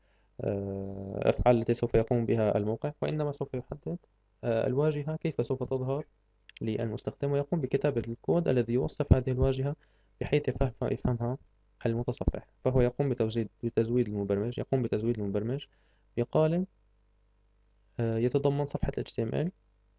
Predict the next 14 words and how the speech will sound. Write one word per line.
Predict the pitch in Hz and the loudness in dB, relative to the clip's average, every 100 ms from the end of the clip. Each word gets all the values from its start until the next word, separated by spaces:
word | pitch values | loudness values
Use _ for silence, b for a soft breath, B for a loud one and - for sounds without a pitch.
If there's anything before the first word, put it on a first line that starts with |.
| _ - | _ -2
أو | 127 | 2
قد | 127 | 2
تكون | 123 123 127 | 2 0 0
أكثر | 127 110 | 0 -2
من | 110 | -4
صفحة، | - - 139 | -6 -2 -2
قد | - - | -2 -4
يكون | 107 120 | -2 0
لديك | 107 110 110 | 0 0 -2
صفحة | - - 107 | -6 -2 -2
رئيسية | 107 - 113 113 - b b b - | -2 -2 -2 -2 -8 b b b -2
وصفحة | 104 101 - - 110 | 0 0 -4 -4 -2
تواصل | - 107 110 - 117 104 | 4 4 4 0 -2 -2
و-، | 95 95 95 | -4 -4 -6